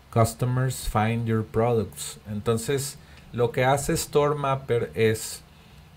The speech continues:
eh, que tú pongas un código pequeño en tu sitio web y en Store Mapper tú vas a poner, si tienes tiendas físicas, tienes e-commerce,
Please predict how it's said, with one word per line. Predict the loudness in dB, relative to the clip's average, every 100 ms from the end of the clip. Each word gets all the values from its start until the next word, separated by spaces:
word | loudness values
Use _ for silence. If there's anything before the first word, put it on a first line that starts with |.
| -20 -10
eh, | 0 4 4 4 2
que | -2
tú | -2 -2 -4
pongas | 2 2 2 0 0 -2
un | -4
código | 2 6 6 6 2 -2 -2
pequeño | -4 0 -2 0 -2
en | -2
tu | -4
sitio | -4 -6 -2 2
web | 4 2 0 -14 -20 -20 -20 -18 -4
y | -2 0 -2 -8 -6
en | -2 -2
Store | -2 0 2 4
Mapper | 2 0 0 -2
tú | 0 0
vas | 2 2
a | -2
poner, | -2 0 2 0 0
si | -6 -8
tienes | -4 -2 -2 -4 -6 -4
tiendas | -4 -2 -2 -4
físicas, | -6 -6 -8 -2 0 0 -2 -10 -14 -10
tienes | -4 -2 -2 -4
e-commerce, | -6 -2 0 0 -2 -4 -10